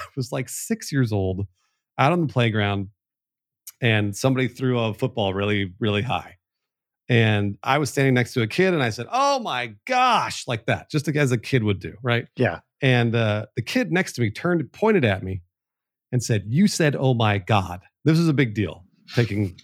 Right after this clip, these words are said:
Speaker 1: taking
Speaker 2: Right.
Speaker 1: the Lord's name in vain, right?
Speaker 2: Yes, yes.
Speaker 1: And so I was immediately escorted to the principal's office, uh,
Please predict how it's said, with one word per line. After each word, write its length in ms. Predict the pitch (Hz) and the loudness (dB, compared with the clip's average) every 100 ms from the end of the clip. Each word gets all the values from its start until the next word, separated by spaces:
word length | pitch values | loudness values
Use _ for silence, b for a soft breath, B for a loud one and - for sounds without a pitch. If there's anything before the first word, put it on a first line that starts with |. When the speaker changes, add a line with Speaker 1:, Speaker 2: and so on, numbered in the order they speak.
| - | 0
Speaker 1:
taking 260 | - 120 | 2 4
Speaker 2:
Right. 100 | 110 | 4
Speaker 1:
the 60 | 104 | 4
Lord's 240 | 110 110 | 4 2
name 160 | 117 104 | 2 2
in 100 | 101 | 2
vain, 220 | 143 110 | 2 2
right? 200 | 101 120 _ _ - | 0 -2 _ _ 0
Speaker 2:
Yes, 240 | 95 - | 0 0
yes. 160 | 120 135 | -2 0
Speaker 1:
And 100 | 123 | -2
so 360 | - 127 120 - | 0 2 0 0
I 160 | 135 156 | 0 2
was 220 | 156 117 | 0 -2
immediately 540 | 113 127 175 170 151 | -2 0 2 2 2
escorted 400 | 139 123 135 113 107 | 0 0 0 0 0
to 80 | |
the 80 | 98 | -4
principal's 460 | 95 226 214 202 175 | 0 0 2 -2 2
office, 540 | 170 160 160 156 - - - | 0 0 -2 -6 -10 -8 -2
uh, 360 | 120 98 95 | 2 4 2